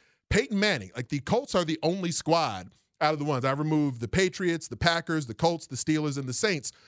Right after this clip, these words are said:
from that last quarter century of, of success and went to a bunch of other franchises who've been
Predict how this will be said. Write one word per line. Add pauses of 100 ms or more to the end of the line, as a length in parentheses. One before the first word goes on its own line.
from
that
last
quarter
century
of,
of
success (280)
and
went
to
a
bunch
of
other
franchises
who've
been